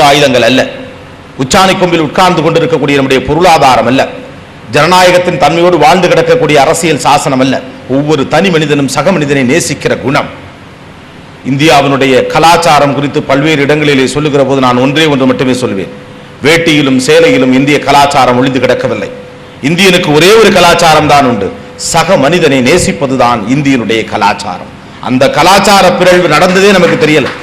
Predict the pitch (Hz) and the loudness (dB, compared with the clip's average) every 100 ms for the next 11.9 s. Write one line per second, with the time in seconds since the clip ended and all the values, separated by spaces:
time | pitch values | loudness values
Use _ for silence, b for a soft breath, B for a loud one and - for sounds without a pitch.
0 | - - - - - 127 196 180 175 165 | -18 -16 -16 -8 -4 -2 0 2 2 0
1 | 147 170 196 208 202 170 196 208 214 190 | 2 2 2 2 2 2 2 2 2 2
2 | 170 - 226 202 196 180 175 156 180 196 | 2 0 2 2 2 0 0 0 0 -2
3 | 180 170 156 143 170 180 165 165 156 147 | -2 -2 -2 -2 -2 -2 0 0 0 0
4 | 139 131 117 101 B B 147 165 165 160 | 2 2 -2 -6 B B 0 2 2 2
5 | 151 147 131 139 180 - 165 - 139 156 | 2 0 -2 0 -2 0 0 0 -4 -4
6 | 107 180 196 - 151 135 139 165 175 104 | -4 -2 -2 -2 -2 0 0 0 0 -2
7 | B B - 156 185 151 147 135 - 170 | B B -2 2 2 2 2 0 0 0
8 | 185 - 165 156 175 107 B B 151 185 | 0 0 0 2 0 -2 B B -4 0
9 | 202 202 165 - 135 117 165 180 170 151 | 0 0 -2 -2 -2 0 0 2 2 0
10 | 151 127 139 143 139 113 95 - - - | -2 -2 -2 -2 -6 -8 -10 -16 -20 -6
11 | 135 151 147 147 135 120 147 151 | 0 0 0 0 0 0 0 -2